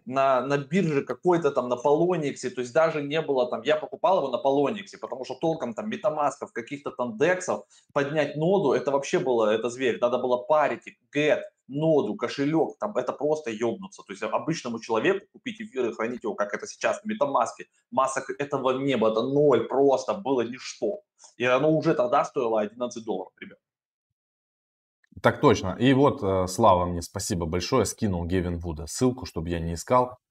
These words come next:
Speaker 2: Вот этот чувак, а, значит, работал в эфире. Сейчас, э, они и Веб три Foundation, это тоже их штука. И п-, когда вот мы смотрим,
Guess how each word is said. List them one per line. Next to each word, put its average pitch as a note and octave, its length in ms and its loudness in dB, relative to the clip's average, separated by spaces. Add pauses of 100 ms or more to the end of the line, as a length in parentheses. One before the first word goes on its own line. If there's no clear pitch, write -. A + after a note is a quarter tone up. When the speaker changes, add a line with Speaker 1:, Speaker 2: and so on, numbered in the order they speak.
(140)
Speaker 2:
Вот A2+ 280 4
этот - 200 -12
чувак, C#3+ 560 4 (280)
а, F#2 120 0
значит, G2+ 320 -4
работал A2+ 800 2
в G2 440 4
эфире. D#3+ 600 2 (320)
Сейчас, C3 500 2
э, F#2+ 420 -2 (200)
они G#2 380 -2
и F#2+ 80 0
Веб G2+ 240 -2
три G2+ 140 -4
Foundation, B2+ 600 -2
это B2+ 140 -10
тоже A2+ 360 -2
их G#2 80 -10
штука. G#2+ 400 -4
И F#2 140 -6
п-, - 200 -18
когда G2 260 -2
вот F#2 160 -4
мы G2 80 -8
смотрим, F2 560 -8